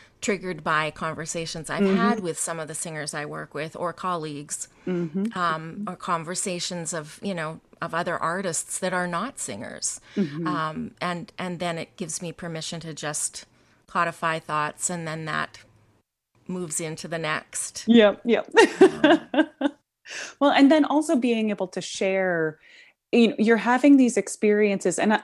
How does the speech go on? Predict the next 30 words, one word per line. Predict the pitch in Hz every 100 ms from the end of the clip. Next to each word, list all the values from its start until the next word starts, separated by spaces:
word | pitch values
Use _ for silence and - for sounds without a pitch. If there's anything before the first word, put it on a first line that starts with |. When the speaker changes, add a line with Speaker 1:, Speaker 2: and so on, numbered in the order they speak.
| _
Speaker 2:
we've | 190 233 254 -
already | 196 220 220 185
talked | 185 180 -
about, | 170 160
I | 165
think | 175 165
there's | 170 156
immense | 175 180 185 180 -
power | - 165 170 160
in | 156
that | 156 147
one-to-one | 160 165 165 170 165 160 156 - - _ -
relationship, | 180 190 254 - 220 - 165 - -
but | 185
I | 185
love | 190 202 196
that | 190
you've | 190 185
also | 185 -
brought | 208 185 170 170
in | 165 160 160 - _ _
these | 208 202
other | 202 190
ways | 180 180 175 175 -
to, | - 214 190 180 175 175 -
to | - 208
make | 196 185 - - _ _ _ 180 175 _ _
your | 190 190
thoughts | 180 180 160 220 - -
and, | 214 190